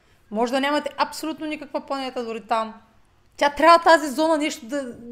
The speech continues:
да символизира. Този знак не може да остане неизползваем. Няма такова понятие.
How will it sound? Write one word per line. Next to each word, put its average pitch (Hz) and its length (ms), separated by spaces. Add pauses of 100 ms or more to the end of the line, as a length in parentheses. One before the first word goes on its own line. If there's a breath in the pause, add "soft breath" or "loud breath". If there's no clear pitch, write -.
(180)
да 247 240
символизира. 220 720 (1120 soft breath)
Този 277 220
знак 311 380
не 285 200
може 277 260
да 339 60
остане 302 400
неизползваем. 196 920
Няма 269 300
такова 190 420
понятие. 180 440